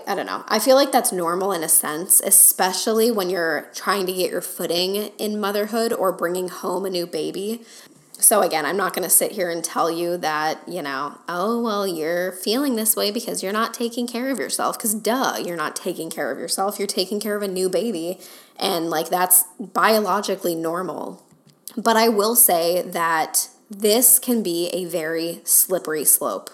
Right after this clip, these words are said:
right? One day I was just feeling moody,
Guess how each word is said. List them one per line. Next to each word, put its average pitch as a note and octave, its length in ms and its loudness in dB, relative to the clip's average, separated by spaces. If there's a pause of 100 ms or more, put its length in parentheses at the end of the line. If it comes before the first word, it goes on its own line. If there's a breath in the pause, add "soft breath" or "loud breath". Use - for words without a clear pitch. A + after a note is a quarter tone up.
(120)
right? E3 260 -2
One G3+ 380 0
day F#3+ 420 2
I E3+ 200 2
was F3 200 0
just D3+ 400 -2 (380 soft breath)
feeling G3+ 420 2
moody, F3+ 600 2